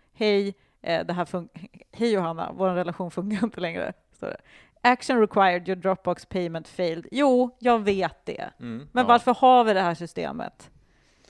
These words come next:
Speaker 3: Ja, det är jätte-, det är super, det är dumt.
Speaker 1: Kan ni inte
Speaker 2: Varför?
Speaker 1: bara skicka en räkning? Det är en om året,
Speaker 2: Men
Speaker 1: i sådana
Speaker 2: kan
Speaker 1: fall.
Speaker 2: inte Swish ta över allting?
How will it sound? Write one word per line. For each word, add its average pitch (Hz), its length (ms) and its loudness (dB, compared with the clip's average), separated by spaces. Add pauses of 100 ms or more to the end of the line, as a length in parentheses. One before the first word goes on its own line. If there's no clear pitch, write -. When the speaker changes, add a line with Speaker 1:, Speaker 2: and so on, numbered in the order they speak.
(480)
Speaker 3:
Ja, - 100 -6
det 160 80 -2
är 165 60 -6
jätte-, 110 1000 -4 (580)
det - 300 -12
är 139 40 -10
super, 107 600 -6
det 113 200 -14
är 120 40 -8
dumt. 117 320 -10 (360)
Speaker 1:
Kan 269 140 -4
ni 294 60 0
inte - 120 0
Speaker 2:
Varför? 240 200 4
Speaker 1:
bara 349 140 4
skicka 156 220 0
en 233 100 6
räkning? 247 440 6
Det - 180 0
är 269 100 8
en 247 120 0
om 240 100 2
året, 190 460 2
Speaker 2:
Men 170 160 -8
Speaker 1:
i 180 40 -6
sådana 180 80 -8
Speaker 2:
kan 196 120 -4
Speaker 1:
fall. 139 120 -4
Speaker 2:
inte 180 120 -6
Swish 185 640 -10
ta 151 140 -6
över 170 300 -4
allting? 101 560 -12